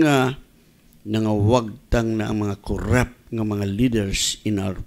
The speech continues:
Philippines, nga wagtang na, Lord, ang mga komunista, nga hurot nagkawagtang.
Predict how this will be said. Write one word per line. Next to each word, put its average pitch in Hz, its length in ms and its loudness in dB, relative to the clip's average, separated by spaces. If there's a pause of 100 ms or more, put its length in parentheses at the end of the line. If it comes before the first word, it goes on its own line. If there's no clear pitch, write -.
Philippines, - 680 -4
nga 101 140 -8
wagtang 110 920 0
na, 107 80 0
Lord, 110 360 -2
ang 110 240 -2
mga 104 320 -4 (800)
komunista, 127 800 4 (800)
nga 95 240 -4
hurot 220 560 12
nagkawagtang. 117 960 -2